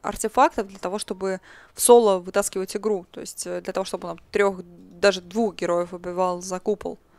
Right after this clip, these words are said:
Например, Тини, он супер плотный. Его н-, не будешь хотеть убивать. Лайстиллер — тоже такая себе история. Должен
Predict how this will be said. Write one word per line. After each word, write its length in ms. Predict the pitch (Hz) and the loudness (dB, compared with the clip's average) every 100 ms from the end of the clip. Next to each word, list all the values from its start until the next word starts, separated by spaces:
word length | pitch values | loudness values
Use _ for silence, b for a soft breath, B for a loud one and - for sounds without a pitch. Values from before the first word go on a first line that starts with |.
| b b b b b _ _ _ | b b b b b _ _ _
Например, 240 | 190 202 | 2 2
Тини, 240 | 208 285 330 | 2 0 0
он 100 | 226 | 0
супер 300 | - 190 180 | -2 -6 -6
плотный. 420 | - 170 175 170 - - | -4 -4 -4 -16 -20 -16
Его 280 | 185 220 | -10 -6
н-, 480 | 226 202 185 180 185 | -6 -8 -12 -14 -12
не 40 | 196 | -10
будешь 300 | 180 180 - | -10 -10 -10
хотеть 320 | 180 175 - | -12 -12 -12
убивать. 360 | 170 175 175 | -8 -8 -8
Лайстиллер — 540 | 190 190 - 254 269 - | -6 -6 -6 -2 -2 -2
тоже 240 | - 185 | -8 -8
такая 280 | - - 175 | -10 -6 -6
себе 240 | - 170 | -6 -8
история. 500 | 175 - 175 170 175 - B B B | -8 -4 -4 -4 -10 -16 B B B
Должен 580 | 190 190 185 185 180 | 0 0 0 -6 -14